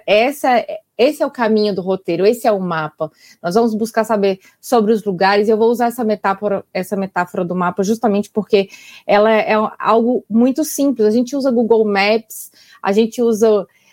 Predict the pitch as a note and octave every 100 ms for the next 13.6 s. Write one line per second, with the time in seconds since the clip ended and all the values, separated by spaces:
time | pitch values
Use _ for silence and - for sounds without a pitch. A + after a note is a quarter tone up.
0 | _ - F#3 G#3+ A3+ B3+ B3 G#3 G#3 A3
1 | A3 B3+ A#3 G#3 A3 G#3 G3 G3 A#3 C4+
2 | B3 C4+ A#3+ - B3 B3 A#3+ A3 A3 C4+
3 | A3+ A#3+ C4+ A#3 A3 F3+ E3+ E3+ G3 -
4 | _ _ _ - G#3+ A3 - _ _ _
5 | _ _ _ - G3 G#3 C4 C#4 C#4+ A#3
6 | A3 A#3 C4 B3 C4+ B3 B3 - A3+ A3+
7 | A3 G#3+ A3 G3 - G3 F#3 F#3 G3+ G3
8 | A3 A#3+ B3 A3+ G3+ G3 - G3+ D#3+ -
9 | - G3+ F3+ F#3+ A3 C#4 D4 - _ -
10 | G#3+ A3+ G#3 G#3 G3+ G3+ G3+ - G3 G3
11 | F#3 F#3 F3 F#3+ F#3+ - F3+ F#3+ - F#3
12 | F3+ E3+ _ _ - F#3 G3 F#3+ G3 F#3+
13 | F#3+ G3 A3+ C#4 D4